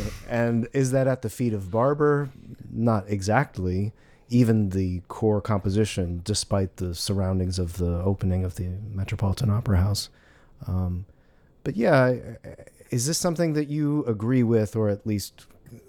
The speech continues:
think that Barber never really fit into the storytelling, um, whole storytelling? Now, granted, songs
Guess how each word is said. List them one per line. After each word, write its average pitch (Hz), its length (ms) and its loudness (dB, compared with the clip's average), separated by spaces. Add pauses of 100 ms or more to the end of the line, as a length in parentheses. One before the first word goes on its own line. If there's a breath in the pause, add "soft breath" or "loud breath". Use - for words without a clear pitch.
(260)
think - 360 0
that 98 180 -4
Barber 113 340 4
never 110 340 2
really 107 280 0
fit - 480 0
into 107 400 0
the 95 120 -4
storytelling, 92 1200 0 (760 loud breath)
um, 87 600 -2 (260)
whole 139 380 4
storytelling? 101 580 0
Now, 104 120 0
granted, 135 380 0
songs 104 800 -2